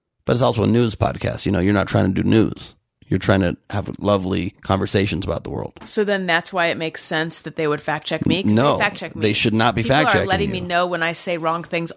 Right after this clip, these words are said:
Speaker 2: all the time.
Speaker 1: Just means you have rabid fans, which
Speaker 2: I
Speaker 1: is
Speaker 2: guess,
Speaker 1: great.
Speaker 2: yeah.
Speaker 1: And they might probably have coronavirus.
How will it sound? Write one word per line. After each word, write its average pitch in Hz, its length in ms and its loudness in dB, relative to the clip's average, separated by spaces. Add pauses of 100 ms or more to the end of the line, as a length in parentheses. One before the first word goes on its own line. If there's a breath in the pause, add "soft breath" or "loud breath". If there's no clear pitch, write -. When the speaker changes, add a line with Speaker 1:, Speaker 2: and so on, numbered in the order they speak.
(140)
Speaker 2:
all 311 440 2
the 269 100 0
time. 262 320 -2
Speaker 1:
Just 165 160 2
means 131 240 2
you 117 80 4
have 107 120 0
rabid 104 320 0
fans, - 480 -6 (280 soft breath)
which 196 160 0
Speaker 2:
I 202 40 2
Speaker 1:
is 180 60 2
Speaker 2:
guess, 165 60 -4
Speaker 1:
great. 95 360 2
Speaker 2:
yeah. 151 280 -6
Speaker 1:
And - 140 -2
they 101 80 2
might 101 240 -2
probably 104 200 2
have 110 100 -2
coronavirus. 139 800 -2